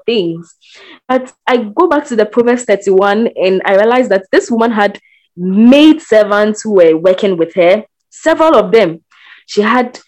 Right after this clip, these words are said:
the only thing she actually did was to wake up early and give them instructions. And at the end of the day, she went to stand at the, at the, um, city, the gates, and then to, to, to, um, what's it called?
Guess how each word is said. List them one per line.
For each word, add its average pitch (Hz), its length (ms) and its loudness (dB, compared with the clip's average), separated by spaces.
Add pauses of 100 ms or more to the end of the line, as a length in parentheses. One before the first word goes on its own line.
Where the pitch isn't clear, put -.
(160)
the 233 160 0
only 466 300 4
thing 302 200 2
she 233 300 -2
actually 294 380 0
did 226 160 0
was 202 200 -2
to 226 80 -8
wake 277 180 0
up 240 180 -6
early 220 260 0
and 202 200 -2
give 240 140 -2
them 208 160 0
instructions. 180 840 -6 (420)
And 202 180 0
at 208 120 0
the 240 60 2
end 302 100 2
of 254 80 2
the 214 80 4
day, 214 160 2
she 208 140 -6
went 254 200 -2
to 220 60 -18
stand 214 460 -4
at 175 200 -6
the, 165 300 -2 (800)
at 190 180 -4
the, 165 520 0
um, 165 420 -10
city, 285 420 -4 (140)
the 190 140 0
gates, 190 480 -6
and 180 120 -6
then 190 260 0 (320)
to, 202 380 -8
to, 196 380 -6 (100)
to, 185 460 -6 (140)
um, 165 440 -4 (560)
what's 214 260 -4
it 196 80 0
called? 156 440 -2